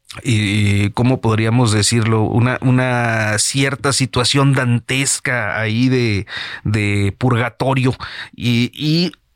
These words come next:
hoy, eh, vemos que ese lugar de, de confinamiento y de sufrimiento, eh, está, eh, convirtiéndose en un centro, convertido en un centro turístico. Cuéntenos, ¿cómo va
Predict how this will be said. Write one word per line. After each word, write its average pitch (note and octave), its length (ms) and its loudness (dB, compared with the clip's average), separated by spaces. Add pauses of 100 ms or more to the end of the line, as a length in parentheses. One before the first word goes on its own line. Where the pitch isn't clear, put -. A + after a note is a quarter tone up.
(200)
hoy, E3 340 0 (400)
eh, A2+ 560 0
vemos C#3 400 0
que D#3 260 -2
ese F3+ 220 0
lugar D3+ 420 0
de, C#3+ 720 2
de A#2+ 600 2
confinamiento C3 840 2
y F3 60 2
de D3+ 120 2
sufrimiento, F#3 760 2 (460)
eh, A#2+ 360 2
está, C#3+ 520 -2 (240)
eh, A2+ 400 -2
convirtiéndose B2+ 680 2
en A#2 80 4
un B2 100 4
centro, A#2+ 480 0
convertido A#2 520 2
en A#2+ 80 4
un A#2+ 120 4
centro A2+ 380 0
turístico. G#2+ 640 -2
Cuéntenos, E3+ 760 0
¿cómo E3 320 0
va D3 280 -2